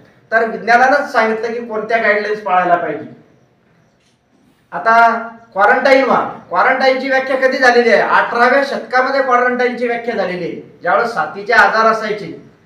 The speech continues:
तर त्यावेळेस क्वारंटाईन करा, त्याला क्वारंटाईन करा. क्वारंटाईन काय करा म्हणजे काय? विलगीकरण. क्वारंटाईनचा अर्थ काय? विलगीकरण. ही आताची प्रक्रिया आहे का? नाही, ही जुनी आहे, ही सायन्स पासून तयार झालेली आहे.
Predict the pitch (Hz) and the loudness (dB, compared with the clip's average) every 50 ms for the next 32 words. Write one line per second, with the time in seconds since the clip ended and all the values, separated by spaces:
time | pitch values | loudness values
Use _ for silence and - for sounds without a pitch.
0 | _ _ _ _ _ - 208 208 220 220 233 247 247 - 208 202 214 233 247 254 | _ _ _ _ _ -10 -8 -4 0 2 2 2 0 -2 -2 0 0 0 0 -2
1 | 247 269 254 254 247 233 226 220 220 - 175 160 151 151 160 170 190 202 208 - | -4 -4 -4 -2 0 2 2 2 0 0 -2 -4 -4 -6 -4 -4 -2 -2 -2 -2
2 | 220 220 208 - - 190 - - - 170 185 202 233 233 247 247 247 247 240 233 | -2 -4 -4 -4 -6 -6 -8 -8 -6 -4 -2 -2 -2 0 0 -2 -2 0 0 2
3 | 233 233 233 233 233 226 226 214 214 226 220 220 220 214 220 220 214 214 214 214 | 4 4 4 4 2 0 -2 0 0 0 0 0 -2 -4 -4 -4 -2 -2 -2 -4
4 | 202 180 180 185 196 190 208 233 233 214 214 202 226 233 - - - - - - | -6 -8 -10 -8 -8 -8 -8 -10 -10 -4 0 2 2 2 2 0 -6 -10 -16 -20
5 | _ _ _ _ - 165 180 185 - 247 262 277 269 269 269 269 262 247 247 254 | _ _ _ _ -6 -2 0 2 2 2 0 0 0 0 0 2 2 2 2 0
6 | 254 247 247 240 247 247 - 208 - 214 220 240 - - 185 165 131 127 - - | -2 -2 0 0 0 0 0 -2 -4 -4 -4 -4 -6 -6 -6 -6 -6 -8 -12 -14
7 | - - _ _ 180 202 226 220 208 208 208 226 233 254 262 254 247 233 233 240 | -18 -20 _ _ -6 -2 0 0 0 0 0 -2 -2 -4 -6 -8 -8 -8 -6 -4
8 | 247 247 247 240 233 233 240 233 240 233 220 220 214 196 170 160 160 180 180 - | -2 0 0 0 0 0 0 0 0 0 0 -2 -4 -4 -4 -6 -6 -8 -8 -8
9 | 160 175 180 240 220 185 - - - - - - - _ - 190 226 - - 185 | -8 -6 -4 -4 -2 -4 -4 -6 -8 -14 -16 -20 -20 _ -12 -10 -8 -8 -6 -6
10 | 185 214 233 226 233 247 247 254 262 262 254 233 226 226 220 202 202 180 175 170 | -6 -6 -6 -6 -8 -8 -8 -6 -6 -4 0 4 4 4 4 2 0 -2 -4 -6
11 | 160 143 - - - | -8 -10 -12 -16 -20